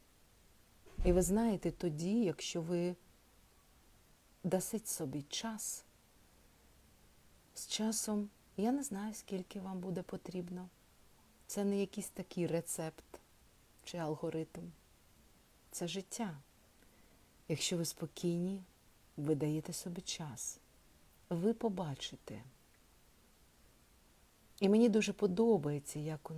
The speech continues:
нас ми можемо прийняти рішення. Тобто не зробити рішення, як в англійською, make a decision, а прийняти рішення. Прийняти рішення, яке ми бачимо.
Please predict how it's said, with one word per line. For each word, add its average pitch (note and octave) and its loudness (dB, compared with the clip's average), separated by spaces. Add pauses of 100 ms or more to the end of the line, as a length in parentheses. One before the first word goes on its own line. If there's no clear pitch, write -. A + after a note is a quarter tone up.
(280)
нас - -8 (560)
ми E3 -2
можемо D#3 -2
прийняти F3 -4 (180)
рішення. C3 -6 (640)
Тобто F#3 6
не F#3 8
зробити F3+ 4
рішення, C3+ -2 (840)
як C#3+ -6
в - -2
англійською, C3+ -4 (480)
make C#3 -4
a A#2+ -8
decision, A#2 -8 (840)
а F#3 -4
прийняти G3 2
рішення. D3 -6 (1160)
Прийняти F3+ 4
рішення, G#3 4
яке F#3 -4
ми G3+ 0
бачимо. C#3+ -6